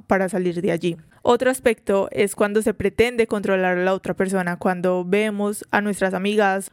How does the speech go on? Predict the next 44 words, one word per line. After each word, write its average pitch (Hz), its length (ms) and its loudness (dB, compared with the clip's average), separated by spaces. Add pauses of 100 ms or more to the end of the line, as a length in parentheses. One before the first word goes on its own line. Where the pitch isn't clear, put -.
o 226 100 6
a 220 60 4
nosotros 208 460 0
mismos 196 520 -2
en 208 200 -2
esa 202 220 0
situación 214 380 -2
en 196 120 -2
la 214 160 0
que 190 320 -4
"no, 226 400 0
es 214 200 -6
que 202 80 -4
no 196 80 -2
me 196 120 0
deja 196 180 -4
salir, 220 580 0 (440)
es 208 260 -2
que 190 340 -2 (160)
no 208 120 0
me 202 100 0
deja 202 160 -4
tener 185 240 0
amigos, 196 600 0
es - 180 -2
que 196 100 -4
no 190 60 -2
me 196 120 0
deja 202 200 -2
pasar 185 320 -2
ni 190 80 -2
siquiera 180 380 -2
tiempo 208 320 -2
con 202 120 -2
mi 190 100 -4
familia". 185 500 -2
Cuando 190 240 -4
se 196 100 0
pretende 220 540 0
controlar 196 340 0
a 185 60 2
la 185 40 0
otra 196 220 -2
persona, 208 420 0